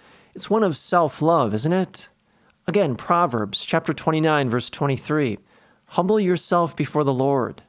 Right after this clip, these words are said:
and the Lord will exalt you." Well, this man's prayer is void of humility, even of love for God or others, which is just the opposite of who God is and what God wants for each and every one of us.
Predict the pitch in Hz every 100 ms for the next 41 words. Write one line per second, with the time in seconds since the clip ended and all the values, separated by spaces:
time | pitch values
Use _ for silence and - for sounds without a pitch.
0 | _ _ - 131 127 156 190 160 123 117
1 | 104 131 139 139 - 147 151 - - _
2 | _ _ _ _ _ _ _ _ - 175
3 | - 160 - 185 190 160 - - 170 156
4 | 127 95 135 139 156 165 127 - 135 127
5 | 151 165 175 175 - - - 165 175 160
6 | 117 139 151 107 - - - - 120 151
7 | 156 160 165 143 135 123 117 107 87 -
8 | - _ - 147 - - - 151 110 -
9 | 202 - 165 - 160 226 135 - 131 123
10 | 127 - 185 165 151 143 180 - - -
11 | _ _ _ _ _ _ 156 156 180 175
12 | 170 170 190 143 180 180 113 - - 147
13 | 160 156 - 139 123 131 147 165 113 -
14 | - -